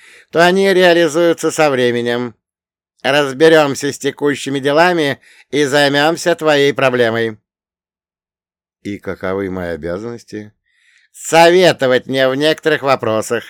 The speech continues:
У тебя это хорошо получается. Вот, к примеру, что нам делать сейчас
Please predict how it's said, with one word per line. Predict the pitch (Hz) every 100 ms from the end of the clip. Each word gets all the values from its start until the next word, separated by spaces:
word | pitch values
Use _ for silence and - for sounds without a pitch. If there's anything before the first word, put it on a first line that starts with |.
| _ _ _
У | -
тебя | 156 160 165 170
это | 160 156
хорошо | 143 156 156 - 160
получается. | 151 156 160 165 151 101 - 101 98 - _ _ _ _ _
Вот, | 123 165 175
к | _
примеру, | 180 180 160 135 127 131
что | - 202 196
нам | 185 165 147
делать | 143 170 190 180
сейчас | - 160 156 151 156 -